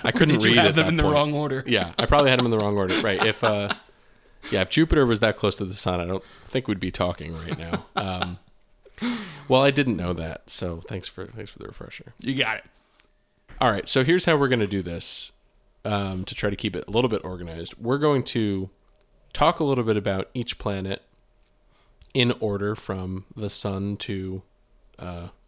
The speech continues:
Speaker 1: the edge of the solar system. Then we're going to each list out, you know, kind of how we rank those planets based on, you know, kind of what we were reading about, and then maybe just talk about that for a few minutes, kind of as we, as we wrap up.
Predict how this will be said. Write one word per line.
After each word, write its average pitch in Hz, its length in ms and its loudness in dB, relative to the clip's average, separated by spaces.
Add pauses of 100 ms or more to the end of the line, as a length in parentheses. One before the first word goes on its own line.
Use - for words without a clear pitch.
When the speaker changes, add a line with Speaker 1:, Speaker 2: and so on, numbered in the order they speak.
(140)
Speaker 1:
the - 200 -8
edge 107 380 -4 (200)
of 107 100 -8
the 101 80 -6
solar 101 240 -2
system. 156 400 -4 (560)
Then 113 720 0 (160)
we're 113 220 -2
going 107 260 0
to - 200 -6
each - 420 -8 (340)
list 113 480 -2
out, 101 300 -4 (680)
you 104 80 -8
know, 87 80 -10
kind 104 240 -4
of - 60 -12 (140)
how 135 140 2
we 131 160 4
rank 104 520 -2
those 98 200 -2
planets 98 400 -2
based 104 320 0
on, 90 340 -4 (180)
you - 80 -14
know, - 60 -14
kind 107 160 -8
of 95 40 -4
what 101 180 -2
we 107 60 -4
were 95 100 -4
reading 127 260 0
about, 113 320 0 (760)
and 185 360 -2
then 151 120 4
maybe 131 200 4
just 110 180 -2
talk 107 220 2
about 95 160 -2
that 95 180 0
for 90 100 -8
a 90 40 -6
few - 160 -8
minutes, 90 240 -8
kind - 180 -12
of - 80 -12
as 95 180 -12
we, - 280 -12
as 92 180 -10
we - 60 -10
wrap - 260 -8
up. - 160 -14